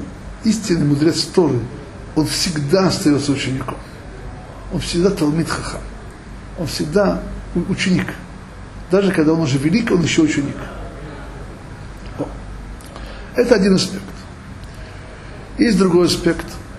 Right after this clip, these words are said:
Действительно, это касается уже не каждого из нас в отдельности. Это касается о за-, заботе о том, чтобы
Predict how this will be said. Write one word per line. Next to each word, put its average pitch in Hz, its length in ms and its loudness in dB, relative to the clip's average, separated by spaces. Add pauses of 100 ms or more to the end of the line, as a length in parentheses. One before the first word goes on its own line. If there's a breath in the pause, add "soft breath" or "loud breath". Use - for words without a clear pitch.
(120)
Действительно, 170 800 2 (1800)
это 147 100 -6
касается 156 380 4
уже 139 160 4
не 160 220 6
каждого 156 420 4
из 127 100 2
нас 143 160 4
в 131 60 2
отдельности. 160 600 2 (180)
Это 139 200 -10
касается 156 640 2 (100)
о 156 80 0
за-, 147 220 4
заботе 151 560 4
о 151 60 2
том, 220 380 2 (1160 loud breath)
чтобы 143 720 4